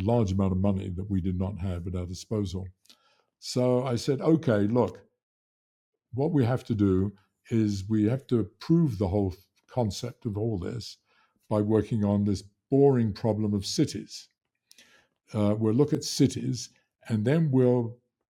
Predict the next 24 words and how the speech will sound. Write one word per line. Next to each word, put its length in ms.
motivate 640
that 220
to 60
get 220
funding 720
so 160
we 100
can 120
buy 180
data 460
and 160
do 200
the 100
real 200
problem 480
of 100
companies." 540
So 380
I 40
put 180
together 280
a 40
different 300
collaboration, 800